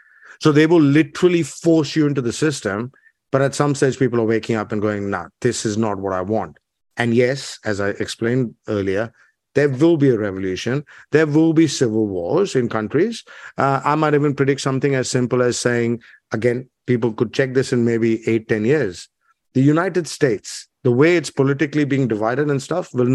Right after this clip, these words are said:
not be the United States of America anymore 'cause there are divisions appearing. There are certain states who want to secede. In Canada, there's a couple of states who want to leave Canada and be on their own. Because when you divide people to so, such a big extent, so remember, it's always division, division.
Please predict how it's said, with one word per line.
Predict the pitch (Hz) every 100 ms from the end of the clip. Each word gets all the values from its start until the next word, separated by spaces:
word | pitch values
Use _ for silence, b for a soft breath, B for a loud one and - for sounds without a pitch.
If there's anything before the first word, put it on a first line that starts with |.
| 143
not | 143
be | 123
the | 120 123
United | 123 113 110
States | - 110 104
of | 107
America | 104 107 127 139 127
anymore | 98 95 120 180 B B B
'cause | - 127
there | 139 135
are | 143
divisions | 127 120 127 127 113
appearing. | 107 104 98 135 185 B B -
There | 120
are | 127 143
certain | 135 147
states | 139 135 123
who | -
want | 113 113
to | 104
secede. | - 98 - 131 165
In | 127 113
Canada, | 110 101 123 151
there's | 147 135
a | 139 131
couple | 123 135
of |
states | 131 127 135
who | 135
want | 120 107 110 113 110
to | 123
leave | 110 110 117 123 113 b b b _ -
Canada | 117 110 107 156
and | 156 113
be | 120
on | 120
their | 117 107 110
own. | 196 B B B _ _ _ _ _
Because | 156 143 165 156 139
when | 156
you | 160
divide | 127 123 143 170
people | 165 147 151
to | 127
so, | - 147 151
such | - 139 147
a |
big | 131 113
extent, | 104 - 160 120 -
so | 117
remember, | 120 156 147
it's | 113
always | 123 127 165 120
division, | 120 123 123 123
division. | 110 113 135 95 82